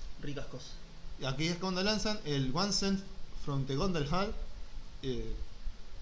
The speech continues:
Speaker 2: referencia al Valhalla, ¿no? Como también teníamos en, en el disco anterior,
Speaker 1: En el
Speaker 2: re-,
Speaker 1: disco
Speaker 2: referencia
Speaker 1: anterior.
Speaker 2: al Yggdrasil, descrito como una función convincente de trabajos de riff,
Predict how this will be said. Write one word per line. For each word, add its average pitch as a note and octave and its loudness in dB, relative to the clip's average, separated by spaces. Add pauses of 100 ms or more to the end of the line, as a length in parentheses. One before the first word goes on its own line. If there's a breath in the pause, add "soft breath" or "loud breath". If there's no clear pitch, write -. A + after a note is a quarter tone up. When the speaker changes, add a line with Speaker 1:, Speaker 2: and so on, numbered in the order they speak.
(420)
Speaker 2:
referencia D3 2
al D3+ 6
Valhalla, D3+ 4
¿no? E3+ 0
Como C3+ 0
también C3+ 2
teníamos C3+ 2 (160)
en, A#2+ -2 (520)
en C#3 -2
el C3 2
disco D#3 2
anterior, D3 4
Speaker 1:
En F#3 4
el D#3+ 6
Speaker 2:
re-, D3 4
Speaker 1:
disco C3+ 0
Speaker 2:
referencia D3 2
Speaker 1:
anterior. D3 4
Speaker 2:
al C#3 2
Yggdrasil, F#3 0 (500 loud breath)
descrito D3+ 2
como F#3+ 2
una A3 2
función G#3+ 0 (140)
convincente D3 2
de D#3 0
trabajos D3 0
de C3 0
riff, D#3 0